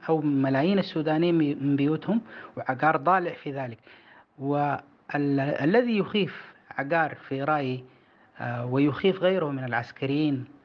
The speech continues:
في مجلس السيادة وغيرهم من المدنيين في حكومة الأمر الواقع في بور سودان، المصالح الشخصية والسياسية. هنالك، آه، آه،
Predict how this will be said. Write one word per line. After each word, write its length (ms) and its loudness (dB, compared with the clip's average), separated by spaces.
في 260 -2
مجلس 340 -2
السيادة 680 -2
وغيرهم 500 0
من 120 -6
المدنيين 480 0
في 180 -6
حكومة 420 -2
الأمر 240 0
الواقع 320 0
في 140 -6
بور 180 -4
سودان، 380 -2
المصالح 500 2
الشخصية 600 -2
والسياسية. 720 -2
هنالك، 560 0
آه، 320 -4
آه، 680 -6